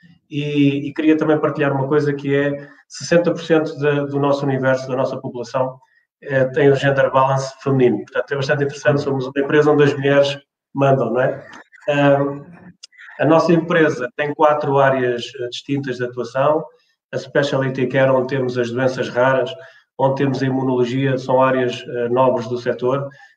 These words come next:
Depois temos a General Medicines, onde trabalhamos a diabetes, a cardiovascular. Trabalhamos também na área das vacinas, aliás, somos um, uma das empresas que está comprometida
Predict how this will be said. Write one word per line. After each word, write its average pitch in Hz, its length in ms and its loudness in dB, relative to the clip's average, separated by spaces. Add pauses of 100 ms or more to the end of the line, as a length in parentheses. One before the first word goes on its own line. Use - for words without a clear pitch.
(100)
Depois 156 320 -2
temos 151 280 2
a 147 40 2
General 143 460 4
Medicines, 139 560 0
onde 131 200 0
trabalhamos 127 460 -2
a 123 60 -2
diabetes, 127 540 -2
a 113 80 -4
cardiovascular. 123 1000 0 (540)
Trabalhamos 151 440 2
também 147 280 2
na 139 140 4
área 139 300 4
das 131 140 -2
vacinas, 147 460 -2
aliás, 123 300 2
somos 131 320 -4
um, 143 340 -2
uma 143 160 0
das 135 160 0
empresas 127 340 -8
que - 120 -8
está - 100 -2
comprometida 127 580 -8